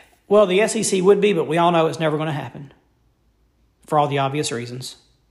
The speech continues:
A bunch of punks. That's another conversation. But the Big East,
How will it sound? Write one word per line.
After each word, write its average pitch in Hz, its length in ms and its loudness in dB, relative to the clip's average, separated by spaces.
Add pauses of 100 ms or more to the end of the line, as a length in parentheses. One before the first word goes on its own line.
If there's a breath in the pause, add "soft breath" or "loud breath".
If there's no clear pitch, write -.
(420)
A - 40 -12
bunch 143 200 -6
of - 60 -16
punks. 120 480 -10 (1000)
That's 135 180 -8
another 147 220 -6
conversation. 147 640 -4 (840 soft breath)
But - 100 -6
the 156 80 -6
Big 208 280 4
East, 185 520 -4